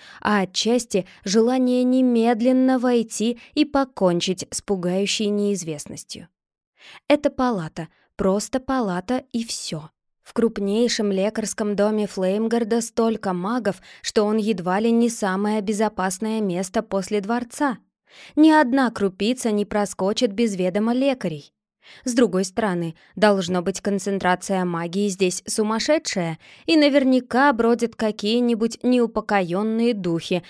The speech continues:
или что-то такое. Я просто загляну и сразу уйду. Вдруг кому-то нужна помощь. Это куда вероятнее, чем злобное зло, притаившееся в палате с целью сожрать беспомощную Каролину.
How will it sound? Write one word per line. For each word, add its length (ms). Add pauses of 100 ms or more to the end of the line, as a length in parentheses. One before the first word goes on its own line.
(200)
или 320
что-то 320
такое. 520 (560)
Я 160
просто 380
загляну 520 (140)
и 120
сразу 500
уйду. 480 (400)
Вдруг 460
кому-то 540
нужна 380
помощь. 640 (420)
Это 200
куда 340
вероятнее, 800
чем 260
злобное 720
зло, 420 (240)
притаившееся 840
в 60
палате 640
с 100
целью 400
сожрать 720
беспомощную 920
Каролину. 600